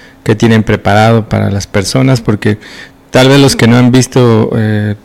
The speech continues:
todas estas charlas, vayan a sus redes sociales ahí.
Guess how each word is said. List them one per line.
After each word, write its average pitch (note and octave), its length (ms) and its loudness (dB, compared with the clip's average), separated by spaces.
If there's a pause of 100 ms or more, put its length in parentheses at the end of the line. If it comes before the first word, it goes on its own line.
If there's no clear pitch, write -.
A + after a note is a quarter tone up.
todas A2+ 220 0
estas G#2 220 -4
charlas, C3 460 2
vayan A2 320 2
a G#2 60 -2
sus G2+ 400 -10 (140)
redes A2 300 0
sociales A2 600 -4
ahí. G#2+ 300 -2